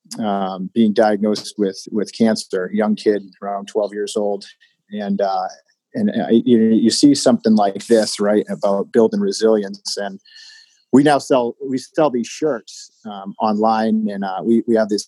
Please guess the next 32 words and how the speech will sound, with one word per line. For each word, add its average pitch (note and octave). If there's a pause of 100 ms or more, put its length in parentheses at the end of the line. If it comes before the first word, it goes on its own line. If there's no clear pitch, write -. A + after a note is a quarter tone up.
thing A2+
called G#2
an G#2
armory, G#2
which G2
gets -
blasted G#2+
out G2+ (600)
to G2+
all A2
of G2
our, G2+
um, F#2 (520)
you A2+
know, F#2+
our G2
fire A2+
departments G#2+
and G2
our G2
partnerships G#2
on G2+
a G2
quarterly G2+
basis. G#2
And G2
on B2
the -
back C3
of A2+
the G#2+
short -